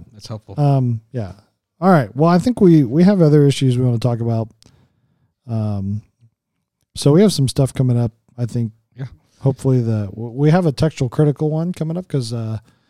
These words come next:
Speaker 2: we're gonna talk about John eight, one to eleven.
Speaker 1: Mm-hmm.
Speaker 2: Uh, we got one on evangelism.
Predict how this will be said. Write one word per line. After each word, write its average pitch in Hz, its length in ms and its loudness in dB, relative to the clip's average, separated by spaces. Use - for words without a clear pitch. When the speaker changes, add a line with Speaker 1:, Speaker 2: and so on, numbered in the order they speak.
Speaker 2:
we're 135 80 -8
gonna 131 80 -4
talk 127 160 -2
about 113 220 -6
John 123 340 -4
eight, 123 160 -4
one 123 220 -6
to 120 80 -4
eleven. 127 440 -6
Speaker 1:
Mm-hmm. 110 720 -14
Speaker 2:
Uh, 113 140 -2
we 113 100 -4
got 120 220 -4
one 127 240 -2
on 127 120 2
evangelism. 147 800 -2